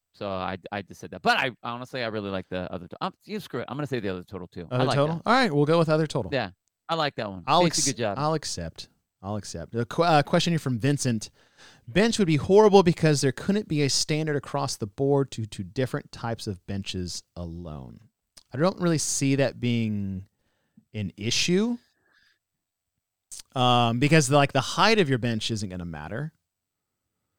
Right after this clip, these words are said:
Speaker 1: Well, I mean,
Speaker 2: Maybe the
Speaker 1: unless they
Speaker 2: width of
Speaker 1: say
Speaker 2: your bench?
Speaker 1: the, you know, so what's your, can your hips come up? Can they not come up?
Speaker 2: I would assume they'd
Speaker 1: Um,
Speaker 2: use the
Speaker 1: where does the
Speaker 2: regional
Speaker 1: bar have to
Speaker 2: standard.
Speaker 1: hit?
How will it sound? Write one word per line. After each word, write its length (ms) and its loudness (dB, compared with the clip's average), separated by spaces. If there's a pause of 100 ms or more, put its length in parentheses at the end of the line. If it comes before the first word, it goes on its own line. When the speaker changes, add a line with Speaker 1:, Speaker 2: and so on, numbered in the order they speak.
(320)
Speaker 1:
Well, 180 2
I 60 4
mean, 120 6
Speaker 2:
Maybe 120 8
the 140 6
Speaker 1:
unless 200 4
they 140 2
Speaker 2:
width 400 6
of 120 6
Speaker 1:
say 60 2
Speaker 2:
your 100 6
bench? 680 0 (720)
Speaker 1:
the, 760 2
you 80 -4
know, 120 -2
so 180 -2
what's 280 0
your, 380 4
can 160 -8
your 100 -6
hips 220 -6
come 220 -6
up? 220 0
Can 120 -8
they 80 -2
not 260 -2
come 240 -4
up? 300 2
Speaker 2:
I 40 8
would 100 6
assume 240 2
they'd 140 6
Speaker 1:
Um, 120 4
Speaker 2:
use 140 6
the 80 6
Speaker 1:
where 100 4
does 80 6
the 40 8
Speaker 2:
regional 200 4
Speaker 1:
bar 80 6
have 100 4
to 60 2
Speaker 2:
standard. 320 2
Speaker 1:
hit? 420 -2